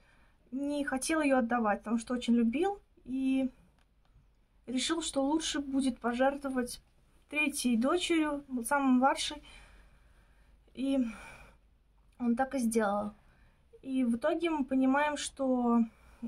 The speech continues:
эта младшая дочь, она совершенно не готова к этому. И она сталкивается с совершенно новым для себя миром, э, где ей все непонятно. И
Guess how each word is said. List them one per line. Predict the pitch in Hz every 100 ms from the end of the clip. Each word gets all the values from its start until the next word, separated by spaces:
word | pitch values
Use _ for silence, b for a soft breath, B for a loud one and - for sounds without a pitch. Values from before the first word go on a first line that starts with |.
| -
эта | 254 247 247 226 214
младшая | 226 254 254 247
дочь, | 233 285 339 262
она | 254
совершенно | 247 254 247 285
не | 262 247
готова | 233 240 277 277 233
к | 226
этому. | 226 226 220 226 B B B B B -
И | 233
она | 233 233 262
сталкивается | 262 294 285 254 262 -
с |
совершенно | - 240 240 311 294 269
новым | 262 269 254 226
для | 220 254
себя | 247 233 233
миром, | 269 349 349 349 b b b b b b b
э, | - 233 220 220 220 214 - _ -
где | 233 240
ей | 226 226
все | 226 247
непонятно. | 233 233 226 226 302 330 320 311 b b b b _ _ _ _ _ _ _ _ _ 240
И | 226 220 226